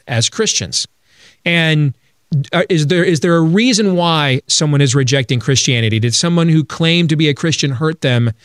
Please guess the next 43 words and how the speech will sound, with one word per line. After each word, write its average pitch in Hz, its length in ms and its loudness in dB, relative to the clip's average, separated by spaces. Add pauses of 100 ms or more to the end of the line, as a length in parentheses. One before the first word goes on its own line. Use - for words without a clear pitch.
(260)
in 139 200 2
life 139 380 0
or 135 140 2
demonstrate 160 680 0
something 135 480 -2 (320)
that 143 180 0
was, 143 320 0
that 151 180 -2
was, 147 360 0
uh, 143 100 0 (160)
dysfunctional 135 840 0
or 135 340 2
abusive 139 600 0
to 139 100 -2
them 120 260 2
in 139 160 0
some 131 240 -2
way 117 240 2
or, 123 260 2 (280)
or 151 160 0
immoral, 170 720 2 (180)
right? 160 300 -2 (220)
And 160 280 0 (140)
I 170 160 -2
get 277 220 -4
the 269 100 -2
sense 147 480 0
that 123 180 -4
that's 147 260 -2
kind 170 300 -2
of 147 140 0
where 143 100 2
your 151 300 2
book 131 280 -2
and 131 160 0
your 147 220 2
story 110 400 0
is 110 140 0
going. 95 320 -4
Tell 147 200 -2
us 127 120 0
about 92 240 -6
that. 92 180 -10